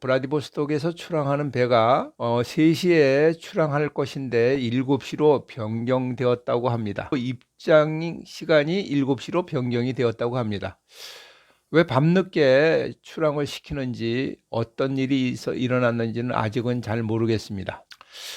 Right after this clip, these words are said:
방송에 또 보면 외국에 가는 비행기표가 사백만 원이 된다는 것을 이해할 수가 없습니다.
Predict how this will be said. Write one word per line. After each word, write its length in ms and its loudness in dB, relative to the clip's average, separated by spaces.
방송에 480 4
또 100 2
보면 640 2
외국에 440 -2
가는 420 0
비행기표가 1000 0
사백만 760 -2
원이 240 -2
된다는 500 2
것을 520 -2
이해할 400 0
수가 320 0
없습니다. 600 -4